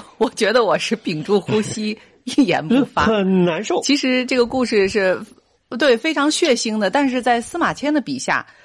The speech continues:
Speaker 1: 他好像都没有有太多的这个心理啊，过程的这个描写，直接就是别人告诉他，是因为他没有按照承诺约定那样去杀死这个美人儿，
Speaker 2: 对。
Speaker 1: 啊，爱色而见事，事即去耳。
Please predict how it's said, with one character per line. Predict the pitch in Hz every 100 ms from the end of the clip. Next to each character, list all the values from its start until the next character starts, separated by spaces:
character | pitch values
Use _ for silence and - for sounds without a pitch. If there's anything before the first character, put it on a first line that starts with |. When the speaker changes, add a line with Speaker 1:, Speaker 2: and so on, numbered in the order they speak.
| _ _
Speaker 1:
他 | 330
好 | -
像 | 170 262 -
都 | 339 320
没 | 240 170
有 | 277 202
有 | 160
太 | 113 - 190
多 | 196 214
的 | 165
这 | 170 156
个 | 131 - _ _ -
心 | - 269
理 | 233 135
啊， | - - -
过 | 285
程 | 185 151 127
的 | 147
这 | 180
个 | 147
描 | 131 131 156
写， | - - - - _ _
直 | - 220
接 | 254 247
就 | 233 190
是 | 170 143 - _ -
别 | 170
人 | 196 196
告 | 226 175
诉 | 160
他， | 131 131 127 -
是 | - 190
因 | 180 208
为 | 202 127 139 - _
他 | - 190
没 | 180 160
有 | 220 135
按 | - 165 143
照 | 120
承 | 120 - 143 180
诺 | 202 110 -
约 | 208 214
定 | 220 139
那 | 131
样 | 117 78
去 | - 156
杀 | - 175
死 | 180 -
这 | 147
个 | 139
美 | 139 123
人 | 123
儿， | 107 95
Speaker 2:
对。 | 85
Speaker 1:
啊， | 135 120 -
爱 | 175 160
色 | 147 175
而 | 131 135
见 | 196 139
事， | 135 165 131
事 | - - 165
即 | 123 139
去 | - 190
耳。 | 131 71